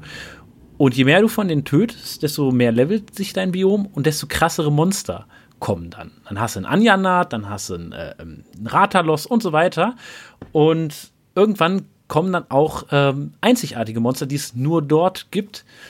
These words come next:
Zum Beispiel der Gift-Feuervogel Jan Garuga, der natürlich wieder besondere Materialien abwirft und die du brauchst. Und man gibt, begibt sich dort auf Expedition, man hat keinen Timer, keine maximale Anzahl von Toten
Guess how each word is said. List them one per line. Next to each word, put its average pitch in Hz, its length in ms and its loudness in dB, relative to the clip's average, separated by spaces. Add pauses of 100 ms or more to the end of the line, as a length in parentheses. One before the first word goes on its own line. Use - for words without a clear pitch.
Zum - 140 -6
Beispiel 147 200 0
der 139 100 4
Gift-Feuervogel 160 1300 0
Jan 135 340 0
Garuga, 165 640 0 (640)
der 135 100 4
natürlich 147 380 0
wieder 143 140 2
besondere 143 360 2
Materialien 143 680 2
abwirft 131 840 -2
und 113 500 -4 (160)
die 123 60 -2
du 117 120 -6
brauchst. 113 480 -2 (720)
Und 135 140 4
man 151 120 4
gibt, 196 260 0
begibt 160 280 0
sich 190 120 -4
dort 160 200 0
auf 135 180 0
Expedition, 180 840 0 (140)
man 135 140 -2
hat 147 160 -4
keinen 214 320 0
Timer, 214 500 -2 (360)
keine 214 260 2
maximale 180 520 0
Anzahl 175 340 -2
von 135 240 -4
Toten 214 520 4